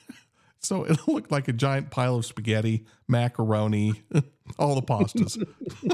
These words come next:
<laughs> A government official in India has been suspended from his job after he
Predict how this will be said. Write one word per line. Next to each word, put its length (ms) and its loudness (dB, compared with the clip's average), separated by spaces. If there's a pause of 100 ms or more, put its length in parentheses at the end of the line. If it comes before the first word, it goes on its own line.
(200)
<laughs> 320 -6 (1300)
A 60 0
government 460 2
official 480 0
in 180 0
India 500 0 (260)
has 200 2
been 220 0
suspended 840 -4
from 280 0
his 220 0
job 640 0 (440)
after 420 0
he 260 -2